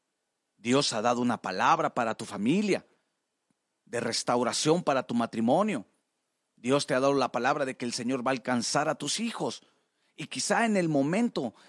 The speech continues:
en este preciso momento, tú miras que nada de lo que está a tu alrededor está de acuerdo o, o va en armonía a la, a la promesa de Dios.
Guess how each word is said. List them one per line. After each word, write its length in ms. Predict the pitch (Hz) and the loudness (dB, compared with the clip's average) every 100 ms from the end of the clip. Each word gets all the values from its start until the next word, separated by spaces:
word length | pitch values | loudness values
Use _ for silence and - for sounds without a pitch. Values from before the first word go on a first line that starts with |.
| - | -4
en 180 | 143 | 0
este 240 | 202 226 233 | 0 0 -2
preciso 400 | 185 165 202 196 | -2 -2 -2 0
momento, 400 | 156 147 147 139 | 0 -2 -4 -6
tú 160 | - | -4
miras 380 | 165 170 208 180 | 0 2 2 0
que 120 | - | -2
nada 520 | 131 127 165 214 226 180 | 0 2 2 0 0 -2
de 100 | 143 | -2
lo 140 | 131 | -4
que 80 | 135 | -6
está 180 | - 165 | -4 -2
a 40 | |
tu 120 | 185 | 0
alrededor 460 | 160 131 131 147 180 | 0 0 0 0 -2
está 180 | - 175 | -2 0
de 80 | |
acuerdo 460 | 180 - 185 208 170 | 0 2 2 4 2
o, 180 | 123 113 - - | 2 0 -8 -8
o 100 | 123 | -2
va 140 | 151 | 0
en 100 | 190 | 2
armonía 600 | 196 160 151 151 196 208 | 0 0 0 0 0 2
a 20 | 175 | 0
la, 120 | 131 - | -2 -2
a 80 | 139 | 0
la 160 | 151 | 2
promesa 340 | - 156 147 147 | 2 0 0 0
de 140 | 127 | 0
Dios. 340 | 120 104 - | 0 -2 -6